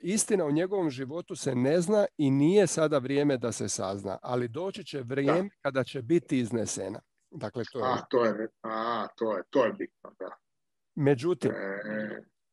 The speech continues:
Speaker 2: nije
Speaker 1: poznato
Speaker 2: došlo još, da.
Speaker 1: međutim, poznato je da je Subašić radio za O S S po nalogu Donovana i Dallasa, te da je poslan u Jugoslaviju da pokuša ujediniti partizane, vladu u Londonu, H S S i Nedića,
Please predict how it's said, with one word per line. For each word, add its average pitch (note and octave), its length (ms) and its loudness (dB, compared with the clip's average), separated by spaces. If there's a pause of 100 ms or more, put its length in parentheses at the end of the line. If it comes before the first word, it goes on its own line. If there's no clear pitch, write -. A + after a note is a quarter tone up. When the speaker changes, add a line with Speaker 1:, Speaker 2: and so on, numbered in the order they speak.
(140)
Speaker 2:
nije - 180 2
Speaker 1:
poznato C4 220 6
Speaker 2:
došlo A2 320 -2
još, G#2 360 -4
da. - 200 -10 (480)
Speaker 1:
međutim, C3+ 680 2
poznato A#3 560 2
je E3 60 -2
da D3+ 80 0
je D3 60 4
Subašić G3+ 560 -4
radio F3+ 440 2
za C#3+ 220 0
O G3 180 -4
S F3 240 4
S C#3 200 4
po C3 140 -6
nalogu D#3 480 0
Donovana C#3+ 640 2
i A#2+ 80 4
Dallasa, B2+ 600 0 (440)
te C#3 140 2
da C3 100 4
je B2+ 80 4
poslan A3+ 480 0
u D#3+ 80 2
Jugoslaviju D#3 720 -2
da A#2+ 120 -2
pokuša E3 480 -8
ujediniti C3+ 640 2
partizane, C3 760 0
vladu D#3+ 400 2
u E3+ 60 -4
Londonu, C3+ 580 -2
H F3+ 360 4
S - 120 2
S F3 240 6
i C#3+ 140 6
Nedića, B2 680 4